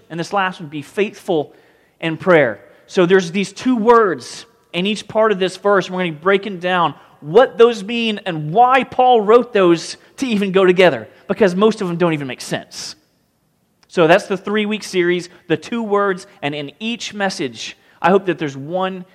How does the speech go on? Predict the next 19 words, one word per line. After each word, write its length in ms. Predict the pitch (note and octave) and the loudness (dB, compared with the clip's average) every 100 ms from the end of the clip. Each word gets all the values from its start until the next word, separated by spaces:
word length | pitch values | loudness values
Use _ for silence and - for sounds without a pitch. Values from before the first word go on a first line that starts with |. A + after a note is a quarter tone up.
| _ D#3+ | _ -18
giant 500 | D3+ E3+ E3+ D#3+ - - _ _ - - - - - - - - G2+ - _ _ | -8 -4 -4 -4 -8 -18 _ _ -8 -6 -6 -8 -12 -14 -16 -16 -18 -20 _ _
mind-blowing 800 | D3+ E3 F3 E3 D#3+ D#3+ D#3 D3 | -6 -2 0 -2 -6 -6 -6 -8
takeaway 480 | C3+ D#3+ D#3 C#3 C3+ | -6 -6 -4 -2 -2
that 100 | B2+ | -4
you 120 | C#3+ | -8
can 300 | - C#3 C3 - _ _ | -10 -12 -14 -20 _ _
take 180 | D#3+ D3 | -4 -4
home 160 | C3+ | -6
with 180 | B2+ B2 | -8 -10
you. 80 | A#2 | -12
It's 140 | G#2+ | -8
not 220 | G3 G3 D#3 | -4 -4 -4
new 140 | D#3 | -8
stuff. 440 | - D3 D3+ - _ _ _ _ _ _ _ _ _ _ _ _ _ _ _ | -4 -4 -6 -12 _ _ _ _ _ _ _ _ _ _ _ _ _ _ _
Solomon 240 | - E3 D#3+ | -2 -2 -2
said, 160 | D#3+ | -4
"There's 100 | E3+ | -2
nothing 360 | F3+ F3+ F3+ E3 | -4 -4 -4 -2
new 280 | F3 F3 | -2 -2